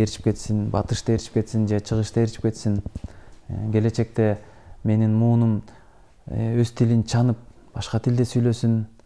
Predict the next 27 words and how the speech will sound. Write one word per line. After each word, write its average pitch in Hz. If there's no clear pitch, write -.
башка 120
элдин 120
улуттук 117
кийимдерин 113
кийсин 107
деп 117
канын 110
төктү 120
эле. 90
Албетте, 110
антип 98
төккөн 101
эмес 92
да. 90
Ушул, 110
э, 85
кыргыз 120
улутунун 113
баалуулуктары 110
кылымдап, 117
миң 123
жылдап 107
жашасын 101
деп 104
кан 101
төккөн 101
да. 90